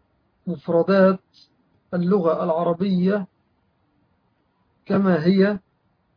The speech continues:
أو على المعنى نفسه من كل الأوجه في اللغات الأخرى، هذا يصعب بل قد يستحيل في كل كلمة كلمة.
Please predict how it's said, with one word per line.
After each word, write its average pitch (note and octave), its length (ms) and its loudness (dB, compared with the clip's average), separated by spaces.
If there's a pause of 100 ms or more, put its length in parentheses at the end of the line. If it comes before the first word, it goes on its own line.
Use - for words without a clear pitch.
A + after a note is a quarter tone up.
(340)
أو E3 120 0
على D#3 360 -2
المعنى F3 460 -2
نفسه E3 460 -8
من D3+ 140 -12
كل G3 260 -6
الأوجه F#3+ 580 -4 (100)
في G3+ 280 -8
اللغات F3 320 -2
الأخرى، D#3+ 340 -14 (320)
هذا F3 200 -4
يصعب F#3 320 -4 (120)
بل F#3+ 220 -8
قد F#3 180 -10
يستحيل D3 520 -12 (3250)
في F#3+ 100 -10
كل G3+ 260 -2
كلمة F#3 300 2
كلمة. C#3 260 -4